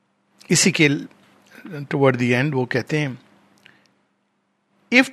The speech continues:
to fill these thou lift thy sacred flight, my human earth will still demand thy bliss।" देवी हो <laughs> लेकिन मैं तो मानव हूं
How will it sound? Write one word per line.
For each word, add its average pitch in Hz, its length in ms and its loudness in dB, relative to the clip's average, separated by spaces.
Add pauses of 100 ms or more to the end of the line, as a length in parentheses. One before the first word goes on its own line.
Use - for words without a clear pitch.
(120)
to 233 40 6
fill 233 320 0
these 220 680 0
thou 180 240 2
lift 180 360 0
thy 185 260 2
sacred 175 600 2
flight, 165 640 0 (640)
my 156 240 2
human 196 360 0
earth 170 380 0
will 165 300 -4
still 247 400 0
demand 185 640 4
thy 180 300 2
bliss।" 175 480 -2 (600)
देवी 151 440 2
हो 262 440 2 (220)
<laughs> - 240 -12
लेकिन 226 640 2 (840)
मैं 156 260 2
तो 339 180 2
मानव 294 480 2
हूं 185 480 0